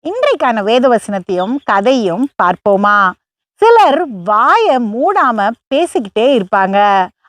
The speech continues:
அவங்கள சில நேரம் எஃப் எம் ரேடியோன்னு கூட கிண்டல் பண்ணுவாங்க. They used to tease them as எஃப் எம் radio. தொடர்ந்து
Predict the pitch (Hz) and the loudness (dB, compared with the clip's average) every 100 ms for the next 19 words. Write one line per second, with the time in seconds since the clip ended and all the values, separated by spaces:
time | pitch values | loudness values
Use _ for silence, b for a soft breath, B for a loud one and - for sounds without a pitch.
0 | - 349 392 415 349 - 349 339 359 480 | 0 2 4 2 0 0 0 2 2 2
1 | 349 277 320 226 247 294 466 440 349 262 | 0 0 -2 -4 -4 -2 -4 -2 0 0
2 | 247 240 220 226 185 196 233 - 220 247 | 0 -2 -2 0 2 2 0 -4 -4 -2
3 | 214 208 202 196 196 202 202 190 - _ | -2 0 2 0 2 2 2 0 -2 _
4 | _ _ _ 359 440 508 415 320 247 339 | _ _ _ -2 2 2 0 -4 -4 -2
5 | 370 - 285 233 185 208 - - - 214 | -2 -2 -2 0 0 0 -4 -10 -4 -4
6 | - 247 220 196 190 202 202 190 170 _ | 0 0 2 2 2 2 4 2 0 _
7 | _ - 262 349 392 415 392 247 240 | _ 0 2 4 2 0 0 0 0